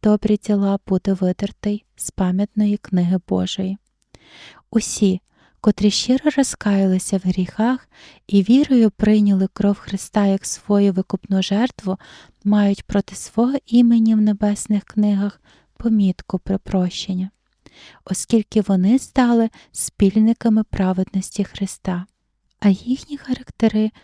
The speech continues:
відповідатимуть вимогам Божого закону, то їхні гріхи будуть викреслені. Вони ж будуть визнані гідними вічного життя. Наша урочиста відповідальність.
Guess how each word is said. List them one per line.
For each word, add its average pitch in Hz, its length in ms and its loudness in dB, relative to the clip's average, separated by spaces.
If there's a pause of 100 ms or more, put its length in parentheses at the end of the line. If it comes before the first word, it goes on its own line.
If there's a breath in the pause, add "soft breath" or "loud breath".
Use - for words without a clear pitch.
(200 soft breath)
відповідатимуть 214 1120 0
вимогам 208 580 0
Божого 185 420 -2
закону, 185 580 -4 (760 soft breath)
то 214 100 4
їхні 254 600 4
гріхи 247 420 0 (140)
будуть - 380 -2
викреслені. 180 800 -2 (720 soft breath)
Вони 202 300 4
ж - 140 -6
будуть 254 440 0
визнані 214 640 2
гідними 196 480 -2 (120)
вічного 190 640 0 (140)
життя. 180 540 -4 (1040)
Наша 208 560 0
урочиста 196 680 0
відповідальність. 185 880 -4